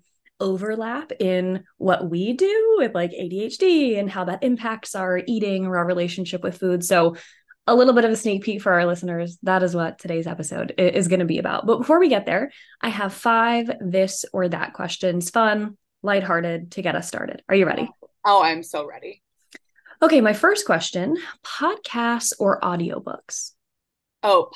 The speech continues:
Speaker 2: podcasts all the way. I like an audiobook when it's a celebrity memoir read by the celebrity themselves,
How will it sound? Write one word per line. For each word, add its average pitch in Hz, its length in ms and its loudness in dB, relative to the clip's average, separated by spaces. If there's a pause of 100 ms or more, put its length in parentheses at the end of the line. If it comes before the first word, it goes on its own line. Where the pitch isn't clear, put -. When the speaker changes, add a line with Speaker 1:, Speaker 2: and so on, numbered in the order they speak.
Speaker 2:
podcasts 214 800 -4
all 180 200 -2
the 180 120 -8
way. 170 520 -8 (500)
I 226 120 2
like 208 280 0
an 294 120 2
audiobook 196 840 -2
when 185 140 -6
it's 175 180 -10
a 180 40 -10
celebrity 180 680 -6
memoir 180 760 -4
read 165 380 -6
by 170 160 -4
the 170 100 -4
celebrity 170 540 -10
themselves, 165 800 -6